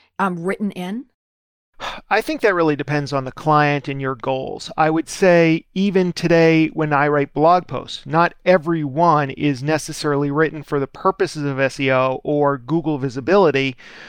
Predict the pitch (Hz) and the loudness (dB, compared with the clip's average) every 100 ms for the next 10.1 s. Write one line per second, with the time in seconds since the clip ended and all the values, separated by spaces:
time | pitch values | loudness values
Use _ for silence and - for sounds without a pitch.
0 | - - - 226 220 208 208 190 170 156 | -20 -20 0 2 2 2 2 0 0 0
1 | 175 190 175 160 147 135 - 160 143 147 | 2 2 2 2 -2 -4 -2 -2 -2 -4
2 | 143 131 123 156 151 139 - 131 147 190 | 0 0 2 0 0 -4 -2 0 4 2
3 | 170 135 131 135 - - - 180 160 151 | 2 -4 -4 -4 -6 -10 -2 -2 -2 -6
4 | 135 147 143 127 156 - 156 143 147 143 | -10 -12 -2 2 2 2 -2 -2 -8 -8
5 | 139 131 127 - 139 123 - 139 - - | -2 0 0 -4 -10 -8 -4 -4 -4 -18
6 | - - - - - - 202 208 226 269 | -20 -20 -18 -20 -20 0 2 2 -2 -2
7 | 320 262 233 190 165 196 175 156 143 180 | -2 0 0 -2 -4 -2 0 0 -2 -2
8 | 254 254 160 180 175 151 156 156 - 151 | -2 -2 2 0 2 2 0 0 -2 0
9 | 135 160 185 196 190 - 156 139 147 147 | 0 0 -2 -4 -6 -2 0 4 4 2
10 | - | -4